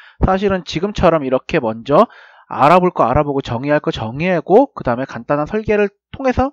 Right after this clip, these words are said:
만듭니다. 자, 그럼 이제 본격적으로 한번 가보도록 하겠습니다. 자, 에이알이 뭐, 에이알에 대한 정의입니다. 자, 그래서 에이알이 뭔데? 라는 거죠. 자, 에이알은요,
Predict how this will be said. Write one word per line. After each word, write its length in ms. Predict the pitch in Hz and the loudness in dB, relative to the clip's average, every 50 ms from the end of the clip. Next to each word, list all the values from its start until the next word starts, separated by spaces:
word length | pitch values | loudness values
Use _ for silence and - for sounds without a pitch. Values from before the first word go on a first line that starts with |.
| _ _ | _ _
만듭니다. 720 | - 107 107 123 147 202 208 208 185 156 - 92 - - _ _ _ _ _ _ _ _ _ _ _ _ - | -14 -12 -12 -8 -6 -4 -4 -4 -6 -8 -8 -10 -10 -12 _ _ _ _ _ _ _ _ _ _ _ _ -2
자, 180 | - 156 - - - | 0 0 0 0 -2
그럼 180 | - 151 143 | -6 -8 -6
이제 140 | 139 127 131 | -6 -6 -8
본격적으로 520 | - - - 131 127 147 - - 139 127 123 | -10 -10 -12 -12 -10 -10 -8 -6 -4 -4 -4
한번 120 | 123 123 | -6 -6
가보도록 460 | - - 110 117 120 123 120 117 - | -8 -8 -8 -8 -6 -6 -6 -8 -6
하겠습니다. 520 | 165 165 165 - - 127 107 95 98 - - - _ _ _ _ _ _ _ _ _ _ _ _ _ _ _ _ _ _ _ _ _ _ _ _ _ _ _ _ _ _ _ - - - - | -6 -6 -8 -8 -10 -12 -12 -12 -12 -14 -16 -20 _ _ _ _ _ _ _ _ _ _ _ _ _ _ _ _ _ _ _ _ _ _ _ _ _ _ _ _ _ _ _ -20 -20 -20 -2
자, 180 | - - 190 - - | 2 2 4 4 4
에이알이 360 | 151 180 226 277 294 311 302 | 4 4 6 6 6 4 2
뭐, 160 | 240 180 160 - | 0 -2 -2 0
에이알에 300 | 139 165 214 254 277 277 | 2 2 4 6 6 6
대한 160 | 262 254 240 | 6 4 2
정의입니다. 680 | - 160 135 131 147 170 220 247 220 151 165 185 185 | 2 0 0 0 0 -4 -6 -6 -4 0 0 2 2
자, 120 | 160 - 147 | 2 0 -2
그래서 200 | - 170 170 143 | -2 0 0 0
에이알이 300 | 113 123 151 190 247 277 | 0 0 2 0 0 0
뭔데? 640 | 196 127 120 123 120 113 139 196 254 254 135 90 87 90 _ _ _ | -2 -4 -6 -6 -2 0 2 2 2 0 -2 -6 -10 -16 _ _ _
라는 180 | - 127 127 135 | -10 -10 -8 -8
거죠. 480 | 120 113 - 139 156 151 117 92 - - _ - - - - - | -8 -4 0 2 2 2 2 0 -4 -10 _ -20 -20 -20 -4 0
자, 200 | 180 180 95 117 | 0 2 2 4
에이알은요, 600 | 139 175 208 214 208 202 220 269 262 160 98 - | 4 6 6 6 6 4 4 4 2 2 2 -2